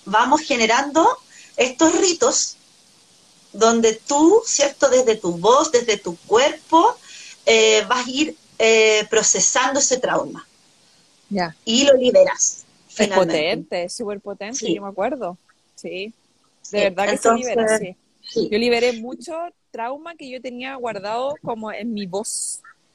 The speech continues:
Speaker 2: En toda esta parte, me acuerdo.
Speaker 1: Sí, este
Speaker 2: Sí.
Speaker 1: chakra, que es el de la verdad.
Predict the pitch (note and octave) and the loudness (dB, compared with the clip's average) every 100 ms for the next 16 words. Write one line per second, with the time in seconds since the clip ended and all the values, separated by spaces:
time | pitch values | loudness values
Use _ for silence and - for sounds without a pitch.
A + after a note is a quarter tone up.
0 | _ - - G#3 G3 A#3+ C4+ C#4+ B3 A3 | _ -18 -12 -12 -4 -4 -2 -4 -2 -4
1 | - F#3 F#3 F#3 E3+ D#3+ F3 _ _ _ | -6 -12 -10 -8 -8 -10 -16 _ _ _
2 | _ _ - - E3 - - G#3+ A3 A#3 | _ _ -12 -4 -4 -6 -6 -4 0 -2
3 | D#3 A3 G#3 F#3+ E3+ _ G#3+ G3+ G3+ F#3+ | 2 0 0 -2 -4 _ -4 0 2 4
4 | F#3 F3 E3+ E3+ E3 | 4 4 4 4 2